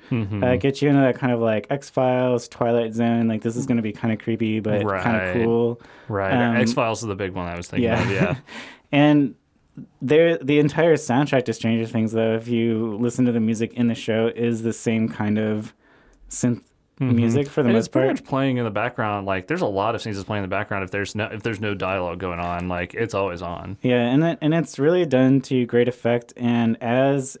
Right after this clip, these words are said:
Speaker 2: albums, um, the first season came out with volumes one and two.
Speaker 1: Mm-hmm.
Speaker 2: So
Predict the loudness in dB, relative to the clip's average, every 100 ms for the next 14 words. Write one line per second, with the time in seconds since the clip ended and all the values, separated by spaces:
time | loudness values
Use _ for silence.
0 | -4 -2 2 2 2 -2 -6 -14 -18 -6
1 | -2 0 0 -2 -4 -4 0 0 2 0
2 | 0 0 0 0 0 -2 -2 0 0 -2
3 | -2 -2 0 -2 -4 -4 -2 -4 -6 _
4 | -4 -2 0 -2 -6 -14 _ -6 0 2
5 | 4 2 0